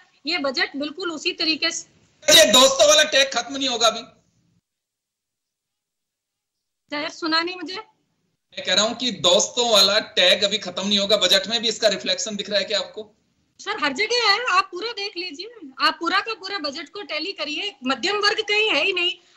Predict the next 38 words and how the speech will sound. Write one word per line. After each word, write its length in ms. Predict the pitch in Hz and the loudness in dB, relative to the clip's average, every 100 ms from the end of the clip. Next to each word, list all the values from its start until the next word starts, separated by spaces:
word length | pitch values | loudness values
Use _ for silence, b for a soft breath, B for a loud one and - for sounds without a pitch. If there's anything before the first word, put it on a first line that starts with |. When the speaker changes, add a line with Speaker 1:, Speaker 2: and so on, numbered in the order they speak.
| - | -2
Speaker 1:
हम 160 | 277 | 0
जैसे 260 | 302 359 427 | 0 -2 -2
गरीब 320 | 320 349 381 | -2 -2 0
लोग 280 | 359 370 359 | 2 2 4
हैं, 120 | 359 | 2
ये 160 | 349 370 | 2 0
उम्मीद 400 | 339 339 330 277 | 0 0 -2 -2
कर 120 | 330 | 0
रहे 120 | 349 | 0
थे 160 | 339 359 | -2 -2
कि 100 | 359 | 4
आप 240 | 339 330 | 4 4
tax 240 | 302 302 320 | -2 -4 -4
में 120 | 349 | -4
हमें 260 | 302 320 | -2 -4
बचत 260 | 277 - 302 | -6 -8 -8
दे, 260 | 226 233 269 _ _ | -6 -8 -8 _ _
सारा 300 | 254 262 330 | -4 -2 0
का 140 | 359 | 0
सारा 260 | 349 320 339 | -2 0 0
मध्यम 360 | 311 262 330 330 | -2 -6 -4 -2
वर्ग 160 | 320 | -2
को 100 | - | -2
निचोड़ने 520 | 330 320 320 311 320 | -4 -2 0 0 -2
की 200 | 330 320 | -4 -4
ये 60 | 320 | -4
कोशिश 340 | 311 294 302 | -6 -10 -8
करते 280 | - 285 - | -8 -8 -2
हैं 220 | 285 294 294 _ b b | -2 -2 -14 _ b b
आप। 320 | 262 349 - 269 | 2 2 0 -4
अभी 220 | 277 370 | -4 -4
मेरे 560 | 339 330 330 294 269 262 | -4 -4 -4 -6 -10 -8
साथी 300 | 269 247 330 | -8 -8 -6
महोदय 300 | 320 294 302 | -4 -2 -2
ये 180 | 311 311 | -2 -4
कह 160 | 285 | -4
रहे 140 | 285 320 | -4 -4
थे 400 | 269 247 277 | -6 -8 -8